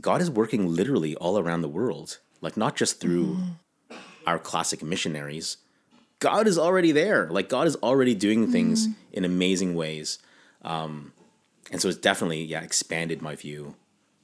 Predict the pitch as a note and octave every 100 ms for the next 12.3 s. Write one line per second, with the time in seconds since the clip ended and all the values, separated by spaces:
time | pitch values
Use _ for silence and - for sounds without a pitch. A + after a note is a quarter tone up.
0 | _ - - E2 D#2 D#2+ - - - -
1 | D#2+ D#2 D2+ D2+ - F#2+ - B2+ B2 C3+
2 | A2 F#2+ G2 F2+ G2+ F2+ F#2+ F#2 G2+ E2+
3 | - - - - G#2+ C#3 C#3 C3+ B2 A2
4 | F#2 F#2+ D#2+ D#2 - _ _ _ _ _
5 | G2 - - F#2+ F2 D#2+ G2 E2 D#2+ -
6 | D#2+ D#2 D2+ D2+ D#2 D2+ - _ _ _
7 | D#2 D2+ - - D#2 - D#2 - F2 D2+
8 | D#2 C#2+ D#2 D2 C#2+ F#2 - E2+ F#2+ _
9 | _ _ _ - - - _ _ _ G#3+
10 | G3+ F#3 F#3 F3+ _ A3+ G3+ G3+ F#3+ F#3
11 | F#3 - _ _ _ _ _ _ _ G3+
12 | F#3+ F#3 F#3